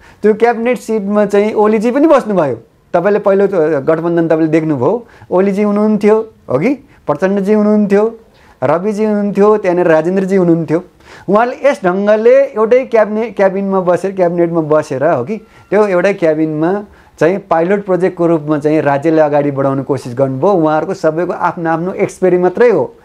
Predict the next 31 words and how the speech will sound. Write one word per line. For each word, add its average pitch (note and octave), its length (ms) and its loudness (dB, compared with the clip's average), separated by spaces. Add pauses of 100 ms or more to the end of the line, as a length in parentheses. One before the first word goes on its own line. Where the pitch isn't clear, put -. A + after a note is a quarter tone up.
एक्सपेरिमेन्ट F#3+ 520 0
मात्रै F#3 280 0
हो। D3+ 240 -2 (300)
तथापि A#3 340 -2
त्यहाँनिर A#3 460 -2 (380)
फास्ट B3+ 540 -4
पेस A#3 260 0
लाइफस्टाइल E3+ 580 0
भयो। B2 420 -2 (340)
त्यसको C4+ 240 0
मतलब C4 400 2
के C#4+ 100 0
हो C4 140 6
त A#3+ 80 -2
भन्दाखेरि D#3 420 0
चाहिँ A3 260 -4
एउटा B3+ 300 2
पावरको, G#3 840 0 (420)
होइन, C#3+ 240 0 (380)
कमजोरीले G3+ 520 0
अर्को G#3 320 0
पावरलाई G3 500 2
सिद्ध्याउने, D3 500 -4 (300)
हो B2+ 80 0
कि? A3 100 -2 (380)
अर्को A#3+ 280 2
पावरको A#3+ 500 0
अर्को G#3+ 340 0
पावरसँग G#3+ 500 -2
इक्वेसन G#3 400 -2
नमिल्दाखेरि F#3 920 0